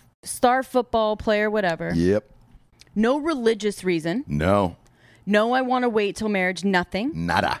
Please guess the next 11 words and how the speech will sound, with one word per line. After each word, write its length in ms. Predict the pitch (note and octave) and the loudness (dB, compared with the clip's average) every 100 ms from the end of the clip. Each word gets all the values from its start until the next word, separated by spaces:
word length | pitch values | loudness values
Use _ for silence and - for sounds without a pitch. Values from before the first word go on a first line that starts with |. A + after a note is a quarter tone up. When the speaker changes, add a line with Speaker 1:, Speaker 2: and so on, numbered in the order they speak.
| F3 | -6
Speaker 1:
Just, 600 | F3 G#3 C4+ D4+ - - - | -4 0 2 0 -4 -12 -6
I 80 | A#3+ | -2
don't 260 | C4+ D#4+ - _ | -2 -4 -8 _
really, 720 | G#3+ A3 A#3+ A#3+ B3 A#3+ A#3 - _ _ _ - | -8 -2 0 0 -2 -4 -6 -10 _ _ _ -10
I 260 | A3 A3+ | -8 -6
don't 180 | A#3+ B3 | -4 -2
know, 400 | A3+ A3 A3+ A3 - | 0 0 0 -4 -6
I'm 160 | G3+ G3+ | -6 -4
kinda 320 | - A3 G#3 | -2 0 0
busy. 520 | F3+ G3 F#3+ C#4 D#4 - - - | -2 -4 -2 -2 -2 -4 -18 -18
No. 440 | - F#3+ F3 D#3 | -4 0 0 -2